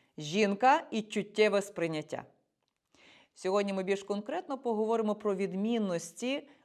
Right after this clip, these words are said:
у спілкуванні або в сприйнятті інформації жінкою і чоловіком. Ви, напевно, спостерігали за тим, що жінка, кожен раз приймаючи будь-яку інформацію, вона сприймає її емоційно, тобто почуттями.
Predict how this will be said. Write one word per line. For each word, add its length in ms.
у 180
спілкуванні 720
або 160
в 60
сприйнятті 1040
інформації 880
жінкою 440
і 40
чоловіком. 560
Ви, 120
напевно, 340
спостерігали 680
за 120
тим, 260
що 180
жінка, 420
кожен 400
раз 220
приймаючи 540
будь-яку 400
інформацію, 840
вона 200
сприймає 580
її 300
емоційно, 1080
тобто 300
почуттями. 680